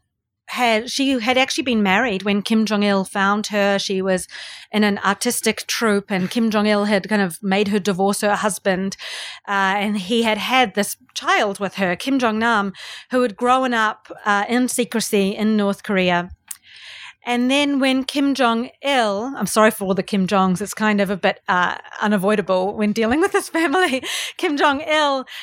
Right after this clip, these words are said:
uh, when he, he moved on to the next wife, Kim Jong-nam's mother kind of had a mental breakdown and she moved to Moscow to tr-, seek medical treatment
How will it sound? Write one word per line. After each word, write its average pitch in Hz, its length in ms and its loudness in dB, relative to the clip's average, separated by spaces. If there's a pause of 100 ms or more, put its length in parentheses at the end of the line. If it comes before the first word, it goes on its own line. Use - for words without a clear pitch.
(120)
uh, 240 440 2
when 262 180 0
he, 254 320 -2
he 302 340 0
moved 247 400 0
on 240 380 0
to 247 80 -8
the 226 100 -2
next 233 400 0
wife, 190 540 0 (640)
Kim 277 160 0
Jong-nam's 262 500 0
mother 226 500 0
kind 233 200 0
of 202 80 -4
had 220 160 2
a - 20 2
mental 214 320 0
breakdown 185 640 0
and 196 280 0
she 214 280 0
moved 220 340 0
to 226 100 -2
Moscow 202 560 0
to 190 140 -8
tr-, 247 320 -2
seek - 360 0
medical 208 400 0
treatment 202 560 0